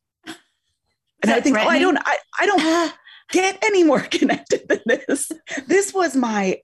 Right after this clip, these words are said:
Speaker 1: all connected."
Speaker 2: Mm-hmm.
Speaker 1: And,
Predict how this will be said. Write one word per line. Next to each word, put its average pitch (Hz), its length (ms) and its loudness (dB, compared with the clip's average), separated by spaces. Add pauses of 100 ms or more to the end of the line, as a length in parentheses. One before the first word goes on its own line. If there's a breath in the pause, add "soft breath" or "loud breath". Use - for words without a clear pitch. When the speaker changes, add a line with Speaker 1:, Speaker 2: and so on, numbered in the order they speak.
Speaker 1:
all 339 720 0
connected." 190 800 -6 (100)
Speaker 2:
Mm-hmm. 160 240 -12 (880 loud breath)
Speaker 1:
And, 214 160 -2